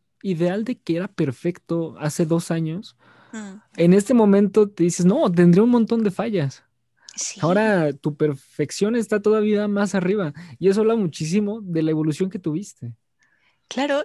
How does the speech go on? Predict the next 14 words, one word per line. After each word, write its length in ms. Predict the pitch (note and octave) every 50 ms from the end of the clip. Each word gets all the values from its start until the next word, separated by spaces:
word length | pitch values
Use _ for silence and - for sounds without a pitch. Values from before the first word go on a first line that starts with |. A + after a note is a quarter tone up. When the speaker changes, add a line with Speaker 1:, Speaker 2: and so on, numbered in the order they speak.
| -
Speaker 2:
eh, 260 | - G#3+ G3+ F#3+ F#3+ -
me 200 | - G3+ G3 G3
pasa 260 | - G3+ G#3+ - D4
mucho 360 | C4 A#3+ A#3+ B3 - - D#4
que 180 | - - A3 G3
veo 180 | F#3 G3 G#3+ A#3+
fotos 380 | - - C4 - B3+ A#3+ -
antiguas 680 | A3+ G3+ G3+ G3 - A#3+ C4 A#3 G#3+ - - F3+ - - - - _ _ _ _ _ _ _ -
que 120 | - G#3
cuando 240 | - G3 F#3+ F#3 F3+
las 180 | E3+ F3+ - -
hice 200 | A#3+ - A3+ G3
me 100 | F3 E3+
encantaron 760 | E3 E3+ E3 - - E3 E3 E3+ E3 - G#3+ A#3+ B3 A#3+ C4+